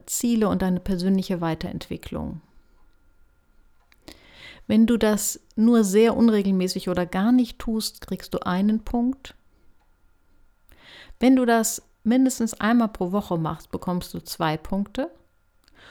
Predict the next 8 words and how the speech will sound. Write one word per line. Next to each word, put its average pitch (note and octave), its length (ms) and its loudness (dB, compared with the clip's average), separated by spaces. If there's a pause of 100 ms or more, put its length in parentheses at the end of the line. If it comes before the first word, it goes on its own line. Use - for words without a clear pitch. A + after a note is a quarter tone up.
(300)
Und A#3 240 2
wenn A3 200 2
du G#3+ 120 0
das F#3+ 520 -4 (1040)
mehrfach G3+ 600 0
die E3+ 180 -4
Woche E3 240 -2
machst, - 520 -8